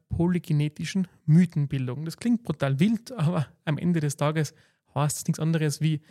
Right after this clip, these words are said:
eine Sage ist kein starrer Block, sondern irgendwo so ein fließendes Geflecht aus verschiedenen Motiven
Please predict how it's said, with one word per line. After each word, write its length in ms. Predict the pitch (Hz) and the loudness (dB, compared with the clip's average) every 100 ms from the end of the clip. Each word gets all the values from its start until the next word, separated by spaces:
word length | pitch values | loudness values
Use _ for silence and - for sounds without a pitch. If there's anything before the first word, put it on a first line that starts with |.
| _ _ _ | _ _ _
eine 220 | 156 147 | -2 0
Sage 420 | 139 139 131 170 | 0 -2 -4 -4
ist 220 | - 165 - | -6 -8 -6
kein 280 | - 151 | -2 0
starrer 360 | 143 - 151 160 | 0 -2 -2 -2
Block, 460 | 151 156 196 - - | 2 2 2 -2 -12
sondern 380 | - 170 175 170 | -6 -2 -2 0
irgendwo 380 | 185 185 170 | 0 0 0
so 180 | 160 160 | 0 -2
ein 180 | 143 147 | -2 -2
fließendes 880 | 139 - 156 190 - 175 165 156 - | -4 -2 0 0 -2 -2 -2 -2 -4
Geflecht 720 | 165 139 151 143 170 - - | -6 -4 -2 -2 -2 -8 -10
aus 300 | - 160 151 | -6 -4 -6
verschiedenen 640 | - 165 - 196 175 151 | -6 -6 -2 0 2 2
Motiven 800 | 143 139 - 165 180 - 160 156 | 2 0 0 0 0 0 2 2